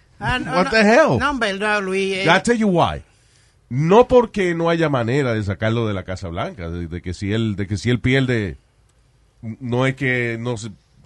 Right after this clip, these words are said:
Speaker 2: ah, me imagino que tiene que haber un, una manera de, de, "No, mister President, I'm sorry, you have to leave."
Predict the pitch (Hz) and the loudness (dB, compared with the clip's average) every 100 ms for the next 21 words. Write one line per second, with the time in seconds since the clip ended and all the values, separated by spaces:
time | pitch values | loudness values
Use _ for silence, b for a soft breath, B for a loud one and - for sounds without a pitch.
0 | 107 107 107 135 139 110 156 160 139 135 | -20 -14 -6 0 2 2 0 0 0 0
1 | 127 127 127 120 101 - 113 123 110 120 | 0 -2 -2 -8 -10 -8 -6 -4 -2 -2
2 | 113 101 90 76 69 82 87 120 139 135 | -4 -6 -8 -12 -14 -10 -4 0 0 0
3 | 117 101 90 107 107 120 107 131 92 90 | -2 -4 -6 -6 -6 -6 -4 -6 -6 -8
4 | 107 101 98 104 78 | -8 -8 -8 -8 -10